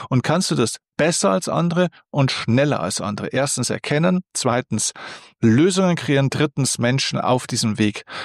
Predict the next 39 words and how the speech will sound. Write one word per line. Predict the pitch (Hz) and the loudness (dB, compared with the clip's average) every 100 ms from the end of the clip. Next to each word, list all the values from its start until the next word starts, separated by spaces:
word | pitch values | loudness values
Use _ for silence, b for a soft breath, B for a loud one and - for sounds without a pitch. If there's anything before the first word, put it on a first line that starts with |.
| B | B
führen, | - - 120 120 123 B B | -6 0 2 2 -2 B B
also | - 110 110 117 110 - | -4 -2 2 0 -2 -2
sozusagen | - - 127 | -2 0 0
Erfolgserlebnisse | 135 147 - 202 208 - 113 98 104 - | 0 -2 2 2 2 0 -2 -4 -4 -4
produzieren. | - 117 - - - - 139 _ _ _ B B B - | -2 -4 -4 -4 -4 -6 -10 _ _ _ B B B 0
Und | 131 | 2
wenn | 165 | 4
du | 214 | 4
das | 208 170 | 2 0
schneller | - 151 175 202 | 0 2 4 2
kannst | 110 - - 139 - | 0 -6 -10 -8 -6
und | - 123 | -4 0
besser | 170 185 165 | 0 0 0
kannst | 143 135 135 | 0 0 0
als | 127 | 0
alle | 131 196 | 2 4
anderen, | 190 120 117 113 151 175 B B | 4 0 0 0 0 -2 B B
dann | - 117 113 | -2 0 2
werden | 120 127 | 2 0
Menschen | 117 135 - | 0 0 0
nicht | 139 - | -2 0
zufrieden | - - 151 170 123 | -2 0 0 0 2
sein | 110 104 | 2 0
mit | 107 | 0
dir, | 127 131 | 0 2
sondern | 120 | 0
sie | 113 113 | 0 0
werden | 110 113 | 0 0
komplett | - 110 123 - | -4 -2 -2 -2
begeistert | 110 - 98 - 104 - | -2 -2 -2 -4 -6 -4
sein. | 95 | -2
Und | 107 117 | 0 0
dann | 131 | 2
werden | 127 123 | 2 0
sie | 120 | 0
dich | 107 - | -2 -2
weiterempfehlen | 123 151 151 127 - 147 131 | -2 0 0 -2 -2 0 0
und | 123 113 | 0 0
dann | 113 | 0